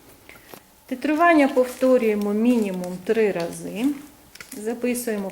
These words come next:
кожний раз об'єм титранта, що був витрачений на титрування. Розраховуємо, е, середньоарифметичний об'єм титранта.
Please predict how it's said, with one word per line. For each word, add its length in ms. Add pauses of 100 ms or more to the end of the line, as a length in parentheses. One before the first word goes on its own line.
кожний 380
раз 280
об'єм 300
титранта, 680
що 180
був 180
витрачений 720
на 160
титрування. 880 (520)
Розраховуємо, 1040 (580)
е, 60
середньоарифметичний 1500
об'єм 440
титранта. 720